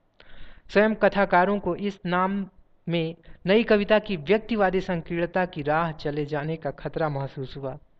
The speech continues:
शायद उन्हें नए विशेषण से कथा साहित्य पर एक गलत प्रवृत्ति के चस्पा हो जाने की आशंका भी पैदा हुई। दूसरी तरफ नई कविता के पक्षधर आलोचकों को शायद यह आशंका विचलित करने लगी कि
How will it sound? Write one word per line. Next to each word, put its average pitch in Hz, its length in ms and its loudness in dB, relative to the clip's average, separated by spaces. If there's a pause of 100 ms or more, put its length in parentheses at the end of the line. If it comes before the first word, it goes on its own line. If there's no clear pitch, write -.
(1040)
शायद 170 460 2 (100)
उन्हें 156 220 2
नए 160 400 0 (420)
विशेषण 208 600 4 (500)
से 190 100 6
कथा 190 320 2
साहित्य 202 480 2
पर 170 380 2
एक 185 220 -2
गलत 190 400 2
प्रवृत्ति 180 480 -4
के 180 180 -6
चस्पा 170 400 -2
हो 170 180 0
जाने 156 280 -2
की 165 140 -6
आशंका 160 560 -2
भी 175 120 -2
पैदा 139 300 0
हुई। 135 280 -6 (460)
दूसरी 190 360 2
तरफ 196 320 4
नई 196 160 4
कविता 190 360 0
के 175 120 -4
पक्षधर 170 540 0
आलोचकों 160 640 -2
को 175 140 -4
शायद 147 360 -2
यह 156 180 -4
आशंका 151 460 -4
विचलित 143 440 -8
करने 147 280 -2
लगी 143 280 -6
कि 143 260 -8